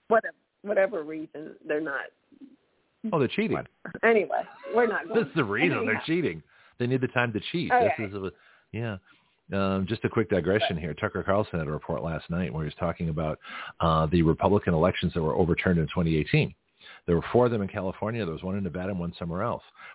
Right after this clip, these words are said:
Speaker 2: But what he failed to mention was that overturning of those votes, when the, the mail-in ballots showed up after the election was over, like, two weeks after the election was over, all of a sudden these ballots showed up, and the, uh, the Republicans allowed the Democrats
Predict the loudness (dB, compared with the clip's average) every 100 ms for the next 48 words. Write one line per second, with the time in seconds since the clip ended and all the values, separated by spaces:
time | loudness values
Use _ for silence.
0 | -2 2 2 4 2 4 2 2 2 0
1 | -2 -2 -2 0 2 2 0 0 0 -2
2 | -2 2 2 2 -2 0 0 -2 -14 -4
3 | 2 4 6 6 4 4 2 0 0 2
4 | 0 0 0 2 4 4 4 2 0 0
5 | 2 2 0 -4 -8 -4 0 0 -2 -2
6 | -2 2 4 4 2 0 2 2 2 -2
7 | -6 -18 -4 -2 0 0 0 2 2 2
8 | 0 2 4 6 2 _ -20 _ -4 0
9 | 0 2 2 2 2 0 -4 -8 -8 -4
10 | 0 0 -2 -2 -2 -4 -2 -2 -2 -2
11 | -2 -4 -4 -6